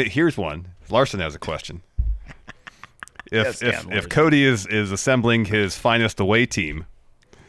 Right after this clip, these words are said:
Speaker 2: Oh, wow.
Speaker 1: to go to the island of relevancy.
Speaker 2: Oh, is that near Risa?
Speaker 1: Maybe, <laughs> yeah, it's on the pleasure planet of Risa. Um,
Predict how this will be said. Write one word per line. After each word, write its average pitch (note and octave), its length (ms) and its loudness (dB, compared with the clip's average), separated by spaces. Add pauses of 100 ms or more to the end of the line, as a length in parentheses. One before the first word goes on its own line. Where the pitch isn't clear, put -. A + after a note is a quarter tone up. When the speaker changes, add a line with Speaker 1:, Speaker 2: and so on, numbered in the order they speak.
(180)
Speaker 2:
Oh, F#2 580 -4
wow. E2 520 -4
Speaker 1:
to A2 100 -2
go A#2 200 4
to A2+ 40 0
the A2 140 4
island A2 320 4
of F#2 140 -2
relevancy. F#2+ 720 0 (640)
Speaker 2:
Oh, D#2 340 -12
is D#2+ 80 -12
that F#2+ 160 -6
near G2 140 -2
Risa? G2 460 -2 (440)
Speaker 1:
Maybe, G#2 300 0
<laughs> - 20 4
yeah, - 480 2
it's - 160 -8
on - 80 2
the A2+ 120 2
pleasure - 380 2
planet G#2 320 2
of F#2 120 0
Risa. F2 320 -4 (520)
Um, G2+ 460 4